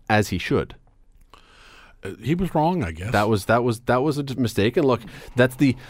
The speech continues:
Speaker 1: that's the beauty of these events, though.
Speaker 2: Yeah.
Speaker 1: Not for Mark Crawford to be living with that
Speaker 2: That was
Speaker 1: forever, I'm
Speaker 2: ninety-eight,
Speaker 1: sure.
Speaker 2: wasn't it?
Speaker 1: Yep, in Nagano. N-, I'm sure Mark Crawford doesn't love it, but the fact that it matters so much
Speaker 2: Yeah.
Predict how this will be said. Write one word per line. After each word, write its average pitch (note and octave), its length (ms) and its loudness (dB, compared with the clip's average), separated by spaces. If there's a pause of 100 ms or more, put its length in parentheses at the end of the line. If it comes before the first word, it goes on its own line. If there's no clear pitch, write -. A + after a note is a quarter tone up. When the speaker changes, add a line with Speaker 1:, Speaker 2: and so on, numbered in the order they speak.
(140)
Speaker 1:
that's C#3+ 220 4
the D#3 180 0
beauty D#3+ 640 2
of G#2 240 0
these A2 260 0
events, A#2 380 2
though. E2+ 420 -4 (540)
Speaker 2:
Yeah. F2 80 -14 (200)
Speaker 1:
Not C#3 300 6
for C3 120 6
Mark B2 200 6
Crawford C3 440 6
to G2 40 -2
be G2+ 140 2
living C#3 280 4
with F2+ 140 2
that F2 160 2
Speaker 2:
That C3+ 80 0
was G#2 60 2
Speaker 1:
forever, G2+ 220 6
I'm G2+ 80 4
Speaker 2:
ninety-eight, G2+ 260 2
Speaker 1:
sure. E3+ 220 6
Speaker 2:
wasn't F#2 100 2
it? - 20 2
Speaker 1:
Yep, B2 160 0 (140)
in G#2+ 200 0
Nagano. G2 420 2 (640)
N-, B2 200 2 (160)
I'm A#2 140 2
sure D#3 260 2
Mark B2+ 200 4
Crawford D#3+ 360 2
doesn't F#2 200 0
love E2+ 220 -2
it, G#2+ 140 -4
but - 180 -4
the A2 60 -6
fact - 380 -2
that B2+ 100 4
it A2 120 0
matters A#2 640 2
so D3 500 2
much A#2 560 0
Speaker 2:
Yeah. F2+ 180 -6